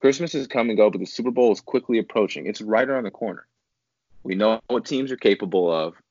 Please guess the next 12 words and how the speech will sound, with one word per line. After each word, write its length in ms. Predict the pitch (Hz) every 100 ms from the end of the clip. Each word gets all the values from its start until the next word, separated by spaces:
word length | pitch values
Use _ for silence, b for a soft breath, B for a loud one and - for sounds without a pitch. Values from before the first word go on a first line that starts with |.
| _
and 120 | 90 87
now 240 | 92 101
it's 140 | 113
time 400 | - 92 82 85 _ _
to 100 | 92
get 160 | 92 82
your 160 | 101
bets 380 | 101 92 85 -
in 260 | 80 78 - _ _ -
before 240 | - 95
the 80 | 90
bowl. 320 | 78 -